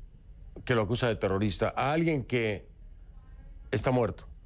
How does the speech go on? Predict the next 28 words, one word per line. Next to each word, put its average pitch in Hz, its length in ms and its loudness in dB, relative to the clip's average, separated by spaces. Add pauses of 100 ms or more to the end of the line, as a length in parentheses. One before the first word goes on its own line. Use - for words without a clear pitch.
(340)
que 120 100 0
fue 143 140 2
asesinado 110 720 2 (920)
y 127 80 0
que 117 100 2
no 113 120 4
puede 113 240 4
defenderse? 90 680 0 (1040)
Primero. 110 340 4 (680)
Segundo, 147 380 2
es 139 80 -4
tan 160 160 0
contradictorio 143 680 2
en 131 80 4
lo 117 120 4
que 117 120 2
dice, 123 420 0 (1040)
conforme 117 800 2 (340)
al 120 180 2
tema 139 200 4
de 120 100 4
la 110 120 4
ley, 113 460 2 (300)
el 104 160 2
respeto 110 560 2
a 110 40 4
la 98 120 4
ley. 127 420 2